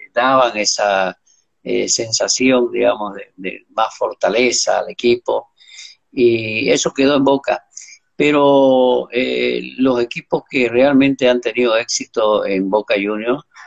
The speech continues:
este, no solamente metían, también jugaban,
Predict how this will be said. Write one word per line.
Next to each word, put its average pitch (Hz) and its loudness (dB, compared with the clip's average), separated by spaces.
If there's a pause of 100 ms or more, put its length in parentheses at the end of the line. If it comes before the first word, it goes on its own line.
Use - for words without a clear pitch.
(180)
este, 104 -4
no 131 2
solamente 123 0
metían, 123 0 (340)
también 113 -2
jugaban, 87 -2